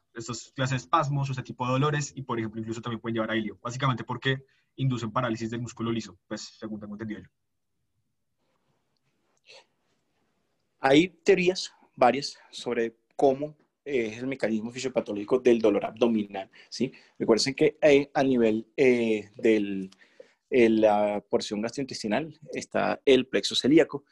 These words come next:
Speaker 2: ¿sí? Él no solo, eh, tiene cosas de, en cuanto a motilidad, que va a producir dolor, distensión y espasmo del músculo liso, que es como está hablando Juan David, pero hay teorías que hablan que también los cuerpos cetónicos tienden a irritar las raíces nerviosas y que simplemente es un efecto inflamatorio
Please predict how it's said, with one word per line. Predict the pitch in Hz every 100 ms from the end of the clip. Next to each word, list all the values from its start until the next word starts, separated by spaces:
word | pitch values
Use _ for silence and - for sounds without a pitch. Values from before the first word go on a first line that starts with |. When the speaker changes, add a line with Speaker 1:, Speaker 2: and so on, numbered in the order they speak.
| _
Speaker 2:
¿sí? | - 170 139
Él | 120
no | 117
solo, | 127 131 139 _
eh, | - 123 117 110 -
tiene | - 117 113 120
cosas | - 139 - 135 -
de, | 127
en | 113
cuanto | 117 107 113
a |
motilidad, | 110 113 104 113 - - - _
que | 131 156 _ -
va | 113
a |
producir | - 117 123 113 _
dolor, | 127 117 117 -
distensión | - - 107 - 110
y | 131 127
espasmo | 117 - 104 123
del | 123
músculo | 110 - 127
liso, | 139 139 - - -
que | 110
es |
como | 107 117
está | -
hablando | 113 113 117 123
Juan | 120 127
David, | 135 147 139 _ _ _
pero | 165 175 -
hay | 123 123
teorías | 151 147 151 143
que | 160
hablan | 139 139
que | -
también | 120 107 107 110
los | 123 123
cuerpos | 123 - 135
cetónicos | - 135 131 127 -
tienden | 127 127 139 -
a | 131
irritar | 117 110 - 123 - - - _
las | 123 113 110
raíces | 104 101 117
nerviosas | 120 107 95 95
y | - 120
que | 107
simplemente | 104 - 113 117 120 - -
es | 117
un | 113
efecto | 113 113 -
inflamatorio | 120 127 131 131 131 156